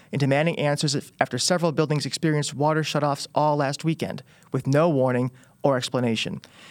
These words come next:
And we know from experience it's subsidized housing in underserved communities who are going to be our canary in the coal mine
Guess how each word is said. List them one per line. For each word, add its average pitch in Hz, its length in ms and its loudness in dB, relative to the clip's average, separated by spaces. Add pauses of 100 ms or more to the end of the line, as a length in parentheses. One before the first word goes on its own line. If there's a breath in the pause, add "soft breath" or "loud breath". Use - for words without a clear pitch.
(200 loud breath)
And 151 100 2
we 156 80 2
know 165 140 4
from 185 160 0
experience 165 760 0
it's - 180 -4
subsidized 160 500 0
housing 147 440 0
in 117 120 -4
underserved 151 520 0
communities 151 500 0 (300 loud breath)
who 170 100 4
are 165 60 4
going 196 240 2
to 190 60 4
be 185 180 2
our 160 240 4
canary 170 420 2
in 156 100 2
the 160 60 0
coal 185 280 0
mine 113 280 -2